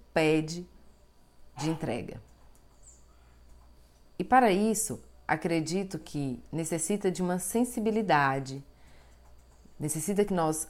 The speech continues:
ouvimos uma resposta interna ao que vem de impacto externo. Então, nós recebemos o chamado e respondemos a ele. Essa sensibilidade, eu acredito que é a possibil-, é, é algo que existe dentro das mulheres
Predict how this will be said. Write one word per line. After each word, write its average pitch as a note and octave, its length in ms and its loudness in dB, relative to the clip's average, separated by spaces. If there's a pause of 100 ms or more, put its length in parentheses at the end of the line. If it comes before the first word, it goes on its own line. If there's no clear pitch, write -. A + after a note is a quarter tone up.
(140)
ouvimos F#3+ 840 4
uma F#3+ 460 4
resposta G#3 760 2
interna E3 760 0
ao F3 220 2
que - 180 -8
vem F#3 300 2
de G#3 120 0
impacto F3 540 0
externo. B2 640 -6
Então, D3+ 160 -2
nós D3 160 0
recebemos D#3+ 500 0
o A#3 80 0
chamado F3+ 520 -2
e F#3 40 -2
respondemos G3 1120 0
a D3+ 160 0
ele. - 260 -6 (840)
Essa B3 160 0
sensibilidade, D3+ 960 2
eu C#3+ 60 2
acredito C#3+ 580 -4
que C#3+ 340 -6 (440)
é A3 200 8
a G3+ 80 6
possibil-, D3+ 640 -2
é, D#3 260 4 (100)
é F#3 40 8
algo F#3 320 4
que G#3 120 -4
existe F#3+ 420 0
dentro C#3+ 320 -4
das B2 200 -8
mulheres C3+ 600 -2